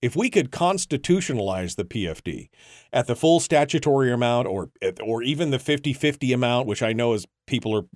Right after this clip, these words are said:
their eyes are shooting blood right now because I said that. But if we could,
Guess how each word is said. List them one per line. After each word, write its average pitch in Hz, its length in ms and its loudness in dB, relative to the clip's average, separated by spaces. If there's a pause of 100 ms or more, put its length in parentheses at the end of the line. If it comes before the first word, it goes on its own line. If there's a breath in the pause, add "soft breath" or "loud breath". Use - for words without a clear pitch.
(120)
their 104 240 -2 (260)
eyes 110 300 2
are 95 80 -4
shooting 107 340 -2
blood 110 260 0
right 110 200 -2
now 107 160 -2
because 104 260 -4
I 98 80 -4
said 113 280 -2
that. 107 220 -2 (480 loud breath)
But 131 120 4
if 143 100 2
we 247 100 -4
could, 165 160 0